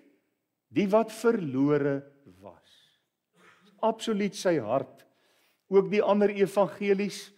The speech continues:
gee vir ons hierdie opdrag natuurlik in ander woorde. Dink aan Matteus agentwintig vers negentien wat ons baie goed ken. "Gaan dan heen, maak disippels van al die nasies,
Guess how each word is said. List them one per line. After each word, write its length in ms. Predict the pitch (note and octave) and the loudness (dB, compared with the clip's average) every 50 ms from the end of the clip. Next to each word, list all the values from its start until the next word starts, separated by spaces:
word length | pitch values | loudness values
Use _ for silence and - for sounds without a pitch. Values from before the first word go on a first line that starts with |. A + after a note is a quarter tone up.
| _ _ _ _ _ _ _ | _ _ _ _ _ _ _
gee 260 | _ - - G3 G3 | _ -4 2 2 2
vir 160 | F3 - F#3+ F#3+ | 4 4 2 2
ons 220 | F#3 F#3 F3 - | 2 2 0 0
hierdie 280 | D3 C#3+ C#3+ F3+ F#3 - | 0 -2 0 -2 -2 0
opdrag 560 | - F#3+ E3 D3 C#3+ E3+ F3 F3 D#3+ - - | 0 -2 -2 -2 -2 0 2 2 2 0 -4
natuurlik 520 | F3 E3+ E3 E3+ F3 F3 E3 E3+ E3 E3 | -8 -8 -8 -8 -10 -8 -4 -6 -6 -4
in 120 | E3 D#3 D#3+ | -6 -8 -8
ander 320 | E3 D#3+ D#3+ D#3+ D#3+ D3+ | -6 -6 -4 -2 -4 -4
woorde. 600 | B2+ A#2 C3 D3 D#3+ D#3+ D#3 C#3+ A#2+ A2+ G2 F#2 - _ _ _ _ _ _ _ - | -4 -4 -2 0 2 2 0 -2 -4 -6 -8 -8 -10 _ _ _ _ _ _ _ -2
Dink 200 | C3+ C#3+ C#3+ D#3+ | -2 -2 0 0
aan 140 | D#3 D#3 | 0 0
Matteus 480 | D#3 D3+ D3+ D3+ - E3 E3 E3 E3 - | 0 0 -2 -2 -2 2 2 2 2 2
agentwintig 580 | - D3+ C#3 - D#3+ D3+ C#3 D3 C#3+ C#3+ C#3 C#3 | -6 -6 -4 -4 -6 -6 -4 -2 -2 -2 -4 -4
vers 280 | - D3 C#3+ C3 A#2 | -2 -4 -4 -4 -6
negentien 600 | A#2+ A2+ A#2+ C3+ C#3+ C3+ D3 C#3+ C3+ C#3 C#3 C3 | -8 -4 -2 -2 -2 -2 -4 -8 -4 -4 -4 -4
wat 180 | B2 B2+ B2 C3 | -4 -6 -6 -6
ons 120 | B2+ G#2+ | -12 -12
baie 320 | G2+ G#2 A#2 B2 C3+ C#3 C3+ | -8 -6 -2 0 0 0 -2
goed 300 | C#3 - B2+ B2 _ - | -4 -8 -12 -12 _ -10
ken. 280 | C#3 C3 A#2+ A2 F#2+ - _ _ _ _ _ | -8 -6 -6 -6 -10 -12 _ _ _ _ _
"Gaan 580 | _ - - - - - D#3 D#3+ F3 F#3 F#3 F3 | _ -20 -20 -12 -2 0 2 4 4 4 4 4
dan 240 | D3 D3+ D3 C#3 A#2+ | 4 4 2 2 -2
heen, 360 | A2 A#2+ B2 B2 A2+ G2+ - - - _ _ _ | -2 -2 -2 -2 -2 -4 -8 -14 -20 _ _ _
maak 580 | - G#2+ A2 A2+ B2 B2+ D3 D#3+ D#3+ G#3+ - - | -18 -16 -10 -4 0 2 2 2 2 0 -4 -6
disippels 680 | C#3+ C#3 C#3 - - E3 C#3+ - C#3+ C#3 B2+ C3 - - | -6 -6 -6 -8 -10 -10 -10 -6 -6 -6 -6 -6 -10 -10
van 360 | - C#3+ D3 C#3+ C#3 C#3 - - | -4 -2 -2 -2 -2 -6 -4 0
al 400 | E3 D#3+ F3+ F#3 F#3 E3+ D#3 C3+ | 4 6 6 6 6 4 2 0
die 140 | C3+ C3 | -2 -4
nasies, 720 | A#2 G#2 G2+ G2+ G2+ G2 G2 - - - _ _ _ _ _ | -4 -4 -6 -8 -10 -12 -14 -18 -20 -20 _ _ _ _ _